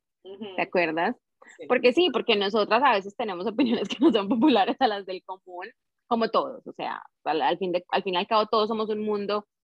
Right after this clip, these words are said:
Speaker 2: y un, un tema de experiencias diferentes. Y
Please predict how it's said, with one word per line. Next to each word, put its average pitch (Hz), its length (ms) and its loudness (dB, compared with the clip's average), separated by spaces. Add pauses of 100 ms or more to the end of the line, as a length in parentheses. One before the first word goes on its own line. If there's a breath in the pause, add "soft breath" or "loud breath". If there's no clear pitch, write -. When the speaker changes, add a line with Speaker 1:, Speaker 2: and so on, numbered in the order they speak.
(120)
Speaker 2:
y 202 180 -4
un, 180 260 -6
un 185 180 -4
tema 190 200 2
de 202 60 2
experiencias 170 500 -2
diferentes. 160 680 -4 (800 soft breath)
Y 240 640 2